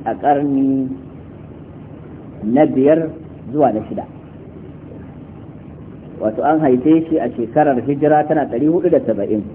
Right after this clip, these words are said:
A wani gari da ake kira Jilan.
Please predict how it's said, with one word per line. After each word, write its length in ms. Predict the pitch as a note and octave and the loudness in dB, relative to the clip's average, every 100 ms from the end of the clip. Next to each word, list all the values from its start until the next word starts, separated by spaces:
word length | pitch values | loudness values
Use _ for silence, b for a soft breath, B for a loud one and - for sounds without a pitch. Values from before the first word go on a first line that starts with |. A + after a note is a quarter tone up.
| - - - - - - - - - - - - - - - - - - - - - - - - | -16 -18 -18 -18 -18 -18 -18 -18 -18 -18 -18 -18 -18 -18 -18 -18 -18 -16 -16 -16 -16 -18 -14 0
A 120 | A#2 | 6
wani 220 | C#3+ E3 | 6 6
gari 240 | D3+ C#3+ D#3+ | 6 6 6
da 100 | C#3 | 4
ake 200 | C3+ B2+ | 2 0
kira 220 | D3 C#3 | 4 4
Jilan. 460 | B2 A#2+ A#2+ B2+ | 4 0 2 2